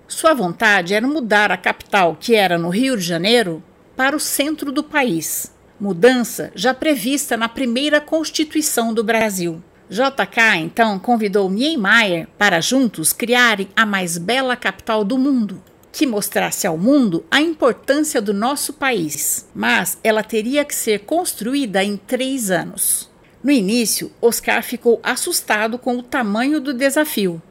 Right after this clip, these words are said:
mas resolveu aceitar e embarcou com J K para o Planalto Central.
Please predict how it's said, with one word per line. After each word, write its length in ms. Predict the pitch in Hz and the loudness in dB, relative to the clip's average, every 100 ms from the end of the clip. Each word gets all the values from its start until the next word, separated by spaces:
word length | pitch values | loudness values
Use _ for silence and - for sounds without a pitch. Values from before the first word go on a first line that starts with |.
| _ - | _ -6
mas 500 | 262 226 214 233 - | 0 0 0 -4 -8
resolveu 580 | - 240 240 247 233 226 | -2 0 2 2 2 0
aceitar 580 | 233 - 254 - 180 151 - - _ _ 247 | -2 -4 -6 -2 -2 -2 -10 -20 _ _ -2
e 120 | 240 | 0
embarcou 580 | 226 240 302 - 214 208 | 0 0 -2 2 2 2
com 240 | 214 190 | -2 -4
J 340 | 220 285 302 | -2 -2 -4
K 300 | - 220 214 - | -2 -2 -2 -2
para 160 | 233 226 | -2 -2
o 40 | |
Planalto 600 | 208 220 190 220 269 - | -2 -2 0 0 -2 -4
Central. 600 | 233 247 233 - 180 170 | -6 -4 -4 -2 -4 -6